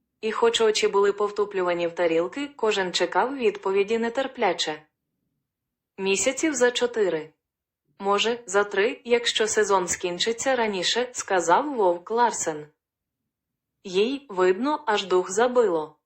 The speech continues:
Затинаючись, вона сказала: «А, а я думала. Мені сказали, що до Йокогами тільки день пливти».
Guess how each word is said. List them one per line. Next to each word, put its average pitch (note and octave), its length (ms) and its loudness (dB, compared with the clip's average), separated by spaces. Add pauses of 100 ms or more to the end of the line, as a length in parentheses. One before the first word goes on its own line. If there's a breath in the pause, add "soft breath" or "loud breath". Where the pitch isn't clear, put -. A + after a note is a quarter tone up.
(140)
Затинаючись, G3+ 960 -2
вона G3 360 2
сказала: F3 600 0 (680)
«А, F3+ 200 2 (140)
а G#3 180 2
я G#3 320 2
думала. G3+ 640 0 (760)
Мені A3+ 300 0
сказали, G#3 640 2
що - 240 -2
до G#3+ 100 4
Йокогами G3 580 2
тільки A#3+ 440 -2
день F#3 300 -2
пливти». G#3+ 580 -4